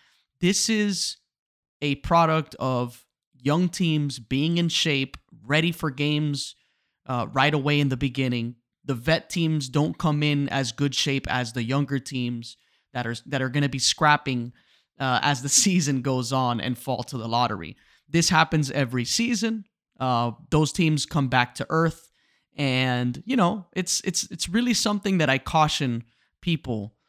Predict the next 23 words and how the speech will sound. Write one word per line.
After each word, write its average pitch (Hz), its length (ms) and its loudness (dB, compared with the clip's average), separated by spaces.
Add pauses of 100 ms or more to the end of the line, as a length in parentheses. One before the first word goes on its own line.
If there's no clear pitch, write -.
(220)
about 127 500 0
saying, 104 480 -2 (180)
right? 139 300 -2
Like, 123 360 -4 (640)
but 170 140 0
that's 185 220 2
the 208 100 2
little 175 180 4
small 147 300 2
piece 123 320 -4
that 123 120 0
I 101 60 2
wanted 110 280 -4
to 120 60 -14
talk - 280 -6
about 101 260 -4
when 104 140 -6
it 117 100 -8
came 110 260 -10
to - 120 -10
that. - 240 -8
You 143 100 -2
know, 104 140 -4